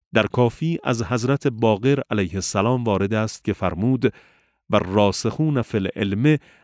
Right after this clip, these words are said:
من لا یختلف فی علمه.» راسخین در علم کسانی می‌باشند که در علمشان اختلاف و دگرگونی نیست. و در کتاب احتجاج از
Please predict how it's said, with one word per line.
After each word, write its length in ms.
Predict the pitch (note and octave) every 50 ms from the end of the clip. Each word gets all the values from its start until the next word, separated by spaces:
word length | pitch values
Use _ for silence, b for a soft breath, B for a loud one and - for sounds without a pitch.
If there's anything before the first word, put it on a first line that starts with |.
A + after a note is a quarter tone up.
| b b
من 400 | - C3 D3 E3 E3 D#3+ D3 C3
لا 240 | B2 A#2 A2 G#2 F#2+
یختلف 800 | F2+ F2+ G#2 G2 - - - - - A2+ G#2 G2+ F#2+ - - F#2+
فی 300 | E2 - - G2 F2+ F#2
علمه.» 460 | F#2 F2 E2+ E2 E2 D#2+ E2 F2+ D#2+ - - _ _ _ _ _ _ _ _ _ _ _ _ _ -
راسخین 640 | G#2+ G2+ F#2 - - - F#2+ - - G2+ F#2 F#2
در 160 | F2 F2 F2 E2+ - -
علم 260 | B2 C#3 C#3 C#3 C3
کسانی 500 | - - G2+ - - B2 B2+ C3 C3+ C3
می‌باشند 560 | B2+ B2+ A#2 B2 A#2 A2+ - B2+ B2+ C3 B2 -
که 160 | D3 D3 C#3+ B B B B B B -
در 180 | - F#2+ F2 F2 - _ -
علمشان 640 | C#3+ D3 D3 C3+ C3 B2+ A#2+ - C3 B2+ C3 C3+ - _ -
اختلاف 720 | G#2+ G2+ - - - A2 F#2+ F#2 F2+ E2+ D#2+ - - -
و 40 | F#2
دگرگونی 800 | D#2 E2+ F2 D2+ F2+ E2 E2 - E2+ F2 E2 D2+ D2 F2+ G#2+ G#2+
نیست. 560 | A#2 C#3+ D3 B2 - - - - - - - - _ _ _ _ _ _ _ _ _ _ _ _ _ _ _ _ _ -
و 60 | A2 G2+
در 160 | A2 G#2 F2+
کتاب 400 | - B2+ A#2 - D3+ D3 C3+ C#3 - -
احتجاج 640 | A#2+ G#2 E2+ - A#2+ A2+ G2+ C#3 D3 D3 C#3+ B2 B2+
از 220 | A2+ G#2+ G2+